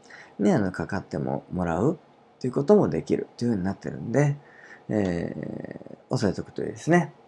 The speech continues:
で、あの、さっきも言ったように、この診察の受診の指示に従わない場合は申請却下。認定調査を拒否する場合も申請却-、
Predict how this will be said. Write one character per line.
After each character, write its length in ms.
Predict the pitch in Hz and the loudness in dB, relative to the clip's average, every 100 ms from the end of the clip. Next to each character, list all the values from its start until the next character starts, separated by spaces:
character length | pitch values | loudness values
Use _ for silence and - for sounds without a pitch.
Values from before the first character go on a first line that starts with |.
| - | -6
で、 340 | 175 214 139 - - - - _ _ | 4 4 4 -4 -20 -20 -20 _ _
あ 160 | - 98 | -4 -2
の、 100 | 98 | -2
さ 140 | - | -2
っ 20 | 110 | 0
き 80 | |
も 80 | 92 | 0
言 80 | 87 | 0
っ 20 | |
た 100 | 110 | -2
よ 60 | 120 | -2
う 40 | |
に、 100 | 127 | -2
こ 180 | - 95 | -4 -6
の 120 | 87 | -6
診 420 | 90 - 117 139 139 | -6 -4 2 2 2
察 640 | - 131 127 - 117 - - | 0 0 0 0 -2 -2 -2
の 360 | 131 143 104 - _ - | 4 4 4 -4 _ -8
受 200 | 110 120 | 0 0
診 300 | - 147 147 | 2 2 4
の 140 | 143 | 4
指 280 | 143 127 123 | 4 -2 -6
示 320 | - 156 139 | 4 4 6
に 140 | 104 90 | 2 0
従 280 | - 98 98 | -2 -4 -2
わ 120 | 95 | -2
な 140 | 95 | -2
い 60 | 92 | -2
場 120 | 101 | -4
合 160 | 92 120 | -4 -2
は 180 | 180 - - - | -4 -6 -20 -20
申 220 | - - 92 | -10 -4 -2
請 140 | 67 | -2
却 200 | - - | -4 -10
下。 120 | - - _ - - - - - | -14 -20 _ -20 -20 -20 -16 -2
認 220 | 107 110 | 2 2
定 240 | 110 110 107 | 4 2 2
調 260 | - 104 | 0 -2
査 220 | 104 123 | 0 2
を 60 | 151 | 2
拒 200 | 147 98 | 0 -6
否 80 | 90 | -4
す 160 | - | -4
る 80 | 98 | -4
場 140 | 95 98 | -2 -4
合 60 | |
も 200 | 117 180 | -2 -2
申 240 | 180 - 95 | -4 -8 -6
請 140 | 80 | -8
却-、 300 | - - - | -8 -10 -10